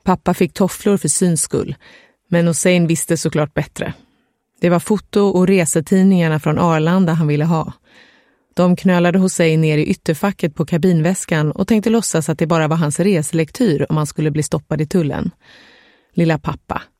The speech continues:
Han älskar att drömma sig bort till olika exotiska länder och fantastiska platser som han aldrig kommer att besöka.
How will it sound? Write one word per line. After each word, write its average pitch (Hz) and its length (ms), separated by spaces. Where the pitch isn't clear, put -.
Han 165 160
älskar 165 400
att 156 100
drömma 160 240
sig 170 140
bort 170 300
till 156 180
olika 151 340
exotiska 156 680
länder 165 440
och 151 120
fantastiska 156 720
platser - 520
som 160 180
han 156 180
aldrig 175 460
kommer 151 260
att 147 80
besöka. 156 560